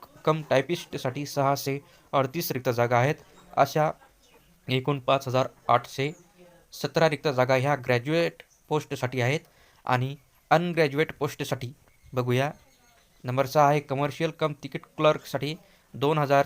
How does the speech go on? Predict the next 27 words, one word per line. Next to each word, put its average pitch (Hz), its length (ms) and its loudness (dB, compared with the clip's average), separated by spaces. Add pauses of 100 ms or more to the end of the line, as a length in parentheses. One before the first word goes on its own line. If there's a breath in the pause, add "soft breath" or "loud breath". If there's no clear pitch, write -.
(160)
चारशे 135 540 -2 (520)
आठ - 160 0 (440)
चोवीस 170 340 2
रिक्त 131 180 -4
जागा 117 220 -2
आहेत. 135 120 0 (120)
अकाउंटंट 156 600 -2 (140)
क्लर्क 160 440 0
कम 160 240 -2
टायपिस्टसाठी 147 840 -4 (680 loud breath)
तीनशे 170 420 -4
चौऱ्याण्णव 151 560 -2
रिक्त 160 240 -6
जागा 123 220 -2
आहेत. 135 180 0 (120)
नंबर 127 240 -4
आठ 147 220 2
आहे, 151 240 -2 (1300)
ज्युनियर 160 360 0
क्लर्क 160 380 -2 (120)
कम 147 220 0
टायपिस्टसाठी 139 800 -4 (140)
एकशे 151 460 -6
त्रेसष्ट 143 580 -4
रिक्त 131 240 -6
जागा 120 200 -2
आहेत. 135 180 -2